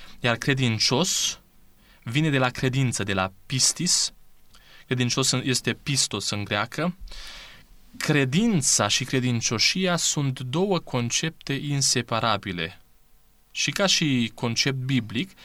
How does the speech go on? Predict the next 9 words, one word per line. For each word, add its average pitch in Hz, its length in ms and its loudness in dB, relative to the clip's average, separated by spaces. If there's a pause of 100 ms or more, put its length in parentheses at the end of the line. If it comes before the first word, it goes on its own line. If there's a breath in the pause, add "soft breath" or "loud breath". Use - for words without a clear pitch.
(320 loud breath)
dar 214 400 0
și - 180 2
ca 254 180 0
și 202 440 0 (160)
noțiune 160 960 2
lingvistică. 135 920 -2 (760 loud breath)
Credință, 151 600 2
credincioșie. 143 760 -2
Credința 127 800 0